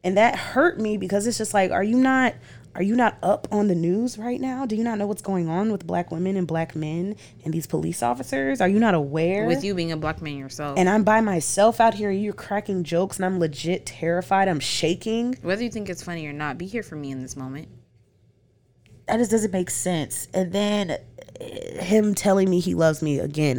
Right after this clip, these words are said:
Speaker 1: I take that word so seriously. I take that word so seriously. Eh, you telling me you love me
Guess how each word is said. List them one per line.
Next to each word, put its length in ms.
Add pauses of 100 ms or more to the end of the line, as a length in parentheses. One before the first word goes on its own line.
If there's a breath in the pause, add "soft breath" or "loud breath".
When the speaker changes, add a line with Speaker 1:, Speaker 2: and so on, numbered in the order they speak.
Speaker 1:
I 140
take 240
that 160
word 200
so 200
seriously. 640 (580 loud breath)
I 80
take 140
that 120
word 160
so 280
seriously. 640 (560 loud breath)
Eh, 200
you 280
telling 340
me 120
you 200
love 380
me 340